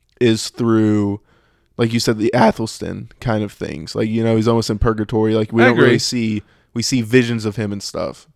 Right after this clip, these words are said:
Speaker 1: And I
Speaker 2: Kind of
Speaker 1: th-
Speaker 2: guiding Ivar,
Speaker 1: Yeah.
Speaker 2: possibly.
Speaker 1: And I think that just because,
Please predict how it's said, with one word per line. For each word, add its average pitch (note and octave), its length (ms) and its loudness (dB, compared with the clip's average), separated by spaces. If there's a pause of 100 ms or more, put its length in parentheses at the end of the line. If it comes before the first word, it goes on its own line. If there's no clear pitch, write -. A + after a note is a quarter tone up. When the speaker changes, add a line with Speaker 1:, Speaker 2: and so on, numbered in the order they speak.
(300)
Speaker 1:
And - 100 -2
I E3 60 6
Speaker 2:
Kind C#3+ 60 4
of A2+ 100 -4
Speaker 1:
th- - 100 -20
Speaker 2:
guiding A#2+ 640 0 (100)
Ivar, F#3 500 -10 (160)
Speaker 1:
Yeah. A2+ 240 6
Speaker 2:
possibly. - 260 -10 (540)
Speaker 1:
And A2+ 520 4
I A#2 140 2
think D#3 260 -2
that C3 240 2
just A2+ 180 -6
because, G#2+ 640 0